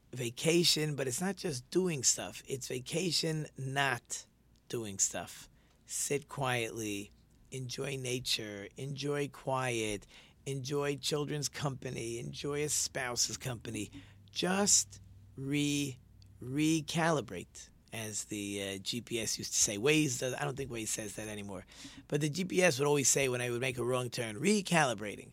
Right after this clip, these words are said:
recalibrating." Then finally the G P S would start yelling at me and saying, "Turn around, turn around already, turn around." Anyways, okay.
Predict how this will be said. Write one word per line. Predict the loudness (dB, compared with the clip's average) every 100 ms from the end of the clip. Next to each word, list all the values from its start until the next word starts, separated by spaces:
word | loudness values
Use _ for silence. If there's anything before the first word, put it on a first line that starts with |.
| -6
recalibrating." | 0 2 4 4 4 0 -6 -8 -4
Then | 0 2
finally | 2 0 0
the | 0
G | -2
P | 0
S | 0 -2
would | -6
start | -2
yelling | 4 4 4
at | 0
me | -4
and | -2
saying, | -2 -2 0
"Turn | 2
around, | 2 2 0 -2 -8 -20 -20 -2
turn | 0 2
around | 2 2
already, | 2 2 2 0
turn | -4 -4 -2
around." | -2 0 0 -2 -4 -10 -18 -14 2
Anyways, | 6 6 6
okay. | 2 0